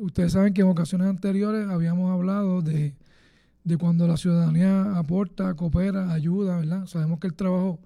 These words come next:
eh, principal de combatir la criminalidad es de la Policía de Puerto Rico, pero nosotros necesitamos también siempre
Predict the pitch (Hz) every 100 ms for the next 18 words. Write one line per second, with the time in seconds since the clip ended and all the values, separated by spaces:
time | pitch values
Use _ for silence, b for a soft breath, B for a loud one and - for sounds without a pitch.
0 | b b b b b - 180 170 170 190
1 | - 185 147 202 202 190 165 175 170 160
2 | 180 190 190 190 190 185 175 185 185 160
3 | 180 175 170 160 - 180 165 175 - 180
4 | 226 208 175 170 165 147 165 160 185 175
5 | 185 170 175 175 180 170 185 185 196 208
6 | 190 180